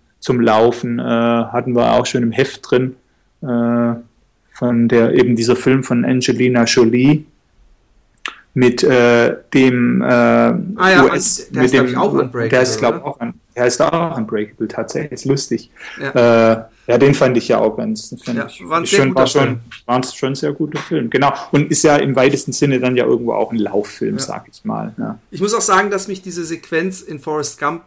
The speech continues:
Speaker 2: äh, obwohl ich da noch gar nicht gelaufen bin, tierisch
Speaker 1: Ja.
Speaker 2: angemacht hat, dass jemand läuft und nicht aufhört zu laufen. Das, das hat
Speaker 1: Ja.
Speaker 2: mich schon damals, hab ich gedacht, ah, eigentlich denke ich, dass ich dafür, das, sowas würde ich eigentlich gerne <laughs> können und,
Speaker 1: Ja.
Speaker 2: und, äh, ja, tolle, tolles Ding irgendwie.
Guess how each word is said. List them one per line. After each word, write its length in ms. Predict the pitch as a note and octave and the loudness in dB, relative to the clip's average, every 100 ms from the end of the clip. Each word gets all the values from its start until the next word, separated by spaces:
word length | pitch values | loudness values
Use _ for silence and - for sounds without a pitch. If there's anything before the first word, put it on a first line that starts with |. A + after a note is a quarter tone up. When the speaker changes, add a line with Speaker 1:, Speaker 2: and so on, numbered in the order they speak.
| _ - | _ -6
Speaker 2:
äh, 180 | C#3+ C#3+ | -4 -2
obwohl 260 | C#3+ C#3+ E3 | -4 -6 -6
ich 80 | |
da 100 | F3 | -6
noch 140 | D#3+ C#3 | -8 -6
gar 140 | D#3 | -6
nicht 160 | E3 - | -6 -6
gelaufen 320 | D3+ D3+ D#3 | -6 -6 -8
bin, 160 | C#3 - | -14 -10
tierisch 400 | F3+ F3+ D3+ C#3+ | -2 -2 0 0
Speaker 1:
Ja. 140 | C#3+ | 0
Speaker 2:
angemacht 420 | B2+ A#2+ A#2 - | 0 -4 -6 -6
hat, 100 | C3+ | -8
dass 160 | C3+ C#3 | -8 -8
jemand 240 | C#3+ C#3+ | -6 -6
läuft 400 | C#3 D3 E3+ - | -2 -2 -2 -8
und 140 | D3+ D3 | -12 -10
nicht 160 | C#3 | -6
aufhört 340 | C#3 C#3 D3+ C#3 | -8 -4 -6 -8
zu 120 | C3+ | -8
laufen. 380 | A#2 B2 A#2+ B2+ | -6 -6 -8 -12
Das, 200 | A#2+ - | -12 -14
das 160 | B2+ | -10
hat 80 | D#3+ | 0
Speaker 1:
Ja. 100 | D3 | 2
Speaker 2:
mich 100 | D3 | 2
schon 120 | E3 | -2
damals, 400 | C#3+ D3 D#3 D#3 | -2 -2 -2 -6
hab 60 | E3 | -10
ich 100 | C#3+ | -12
gedacht, 200 | - C#3 | -20 -16
ah, 220 | - F3 B2+ - - - _ | -8 -8 -10 -20 -20 -20 _
eigentlich 380 | F3 G#3 G3+ - | -6 -6 -6 -8
denke 240 | F#3+ F#3 | -6 -6
ich, 100 | F#3 | -10
dass 240 | - D#3 - | -10 -10 -12
ich 160 | - | -12
dafür, 440 | D3 D#3+ - F3 E3 | -10 -10 -6 -6 -6
das, 200 | E3 E3+ | -8 -8
sowas 300 | G#3 G3 F#3+ | -4 -4 -4
würde 120 | F3+ | -8
ich 100 | - | -6
eigentlich 380 | E3 F#3 F3+ - | -6 -6 -8 -6
gerne 300 | E3+ E3+ D#3+ | -4 -4 -8
<laughs> 0 | |
können 640 | - A#2 A3 F#3+ B3 D4 | -8 -2 0 -2 -6 -6
und, 320 | G3 F3 D3 - D3+ | -6 -8 -12 -12 -2
Speaker 1:
Ja. 300 | D#3 D3 - | -2 -2 -10
Speaker 2:
und, 400 | - D#3+ D#3 C#3 | -10 -8 -8 -12
äh, 760 | - D3 C#3+ C#3+ C#3 C#3 C#3 - | -6 -4 -4 -4 -4 -2 -4 -4
ja, 240 | C#3+ B2 | -6 -6
tolle, 340 | A#2+ D3 C#3 C#3 | -8 -8 -8 -8
tolles 320 | C#3+ C#3 C#3 | -8 -8 -8
Ding 180 | C3+ B2+ | -8 -6
irgendwie. 540 | B2 A2 A2 G#2+ G2+ | -6 -8 -10 -12 -14